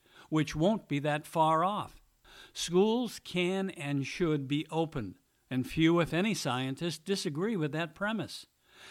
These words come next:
They need to be opened up to help kids educationally and emotionally. And for at-risk kids, it's a must. Most victims of child abuse are discovered at school, and kids who are not fed at home on a regular basis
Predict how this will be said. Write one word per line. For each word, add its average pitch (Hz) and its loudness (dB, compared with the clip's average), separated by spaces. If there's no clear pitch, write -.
They 202 2
need 262 6
to 202 0
be 165 4
opened 175 2
up 143 0
to 151 0
help 175 -2
kids 156 -4
educationally 147 -2
and 180 0
emotionally. 147 0
And 165 0
for 175 -6
at-risk 196 -4
kids, 139 -2
it's - -6
a 127 0
must. 123 -2
Most 220 2
victims 180 0
of 139 -6
child 190 -2
abuse 131 -4
are 160 -2
discovered 175 -2
at 180 -6
school, 208 0
and 160 0
kids 233 -2
who 180 0
are 165 0
not 156 -2
fed 175 -2
at 156 -4
home 196 -2
on 151 2
a 143 0
regular 147 0
basis 156 -4